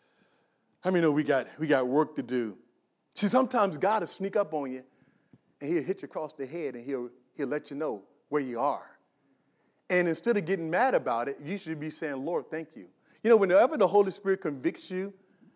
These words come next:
that's a good moment to raise your hand and say, "Lord, uh, <laughs> that's me. That's me." And why? Why, why do we love money so much?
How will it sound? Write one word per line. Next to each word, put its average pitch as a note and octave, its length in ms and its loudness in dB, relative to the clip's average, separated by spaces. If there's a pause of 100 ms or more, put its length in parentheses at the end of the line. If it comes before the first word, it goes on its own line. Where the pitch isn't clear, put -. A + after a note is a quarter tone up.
(160)
that's G#3 240 6
a E3 60 0
good F3 260 4
moment D#3+ 300 0
to C3 60 -2
raise D#3+ 260 0
your F3 80 -8
hand D#3+ 100 -4
and D3+ 60 -6
say, D#3 100 -6
"Lord, F3 340 -2 (220)
uh, D#3 200 -8 (240)
<laughs> - 280 -12
that's C#3+ 220 -6
me. B2+ 220 -12 (440)
That's C3+ 280 -8
me." D3 180 -16 (920)
And A3 120 -4
why? C#4 200 2 (1000)
Why, A3 180 0
why A#3 140 0
do B3+ 80 -2
we A#3 60 -2
love G#3 180 2
money G3+ 220 -4
so D3 160 -6
much? A#2 340 -12